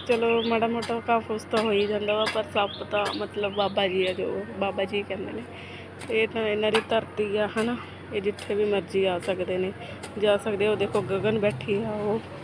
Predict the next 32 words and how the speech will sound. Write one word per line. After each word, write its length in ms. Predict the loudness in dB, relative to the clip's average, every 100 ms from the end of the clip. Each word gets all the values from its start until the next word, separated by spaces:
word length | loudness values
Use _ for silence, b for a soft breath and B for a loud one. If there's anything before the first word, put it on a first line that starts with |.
| B B B -4
ਉਹ 140 | 2 4
ਨਹੀਂ 140 | 4
ਡਰਦੀ, 360 | 6 4 4 2
ਆਪਣੇ 220 | 4 0
ਪਰ 180 | 0 0 2
ਰੇਤਾ 320 | 0 2 2
ਪਾਈ 260 | 4 4
ਜਾਂਦੀ 320 | 2 0 2 2
ਆ 40 |
ਬੈਠੀ। 320 | 2 0 -2
ਬਸ 260 | -2 0 -2 4
ਦੋ 300 | 4 6 4
ਵਾਰੀ 220 | 4 4
ਨਵਾਤਾ, 420 | 2 2 4 2
ਤੀਜੀ 380 | 2 0 2 4
ਵਾਰੀ 220 | 6 4
ਹੁਣ 180 | 4 2
ਆ 140 | 2
ਜੇ 140 | 2 2
ਨਵਾਉਣਾ 440 | 2 0 -2 -2
ਇਹਨੂੰ। 280 | -2 -2 -4 B B B B 0
ਤੇ 100 | 4
ਬਸ 220 | 4 4
ਘਰ 240 | 4 2 2
ਦੇ 120 | 0
ਕੰਮ 200 | 0 0 2
ਕਾਰ 180 | 0 0
ਚੱਲੀ 240 | -2 0 0
ਜਾਂਦੇ 340 | 0 0 0
ਆ 40 | 2
ਰੂਟੀਨ 420 | 0 2 0 2 2
ਵਾਈਜ਼। 340 | 2 2